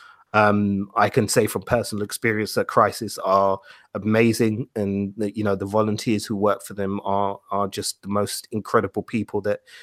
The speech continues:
you'll ever come across. Um, because, you know, they, they are people who have tremendous empathy, uh, are brilliant listeners, and, you know, will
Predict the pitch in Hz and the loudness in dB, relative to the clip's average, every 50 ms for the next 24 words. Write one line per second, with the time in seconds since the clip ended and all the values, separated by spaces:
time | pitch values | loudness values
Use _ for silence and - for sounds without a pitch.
0 | - - _ - 113 107 101 92 101 95 - 131 120 107 - - - 104 95 - | -20 -10 _ 2 4 4 4 4 2 4 4 4 4 2 0 0 0 -2 -2 -2
1 | - - - _ _ _ _ _ _ _ _ _ - 104 101 101 104 104 101 101 | -4 -8 -10 _ _ _ _ _ _ _ _ _ 0 4 4 6 4 4 2 0
2 | 101 101 - - _ - 127 107 110 - - - 107 104 95 - - - - - | -2 -4 -4 -8 _ -12 -10 -8 -8 -4 0 2 2 2 2 -2 -4 -6 -6 -8
3 | - 139 117 107 107 98 95 110 107 107 104 107 101 - 107 104 98 95 - - | -6 -2 0 2 2 2 2 4 2 2 2 0 0 0 2 2 2 2 0 -2
4 | 113 104 - - 104 95 92 107 104 104 101 101 107 - - - - 110 101 - | -2 -2 -4 -4 -4 -2 -2 -2 -2 -2 -2 -4 -6 -8 -8 -4 -4 -4 -4 -4
5 | - - - 104 101 104 110 110 107 98 107 101 95 - - - - 113 107 104 | -6 -6 -4 -2 -2 0 0 0 0 0 -2 -2 -2 -4 -8 -8 -4 -4 -4 -4
6 | - 104 - - 117 110 104 101 104 - _ _ - - - - - _ _ _ | -4 -8 -8 -4 -4 -2 -2 -4 -6 -10 _ _ -20 -20 -20 -20 -20 _ _ _
7 | - 104 98 95 101 101 - - 107 107 104 107 113 117 110 107 98 95 - 110 | 0 2 4 4 4 4 4 2 0 0 0 0 0 2 2 0 -2 -2 -2 0
8 | 120 117 - - 120 110 107 110 104 101 - - - - - 110 101 104 104 101 | 0 0 0 0 0 0 0 0 -2 -4 -6 -8 -8 -6 -4 -2 -2 -2 -2 -4
9 | 101 101 - - - 117 113 107 104 104 101 95 98 101 110 107 104 104 107 107 | -6 -8 -10 -6 -2 0 2 2 2 2 0 0 0 0 2 2 2 2 0 -2
10 | - | -4